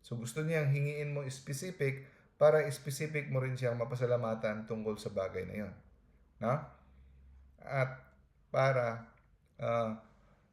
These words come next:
mapakita mo ang iyong pagpapakumbaba. At,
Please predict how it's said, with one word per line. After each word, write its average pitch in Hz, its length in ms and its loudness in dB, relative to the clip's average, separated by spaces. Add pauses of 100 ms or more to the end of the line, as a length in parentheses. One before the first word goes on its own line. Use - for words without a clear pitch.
(600)
mapakita 135 640 2
mo 113 400 -2 (240)
ang 123 160 -4
iyong 123 240 -2
pagpapakumbaba. 104 960 -2 (2500)
At, - 180 -12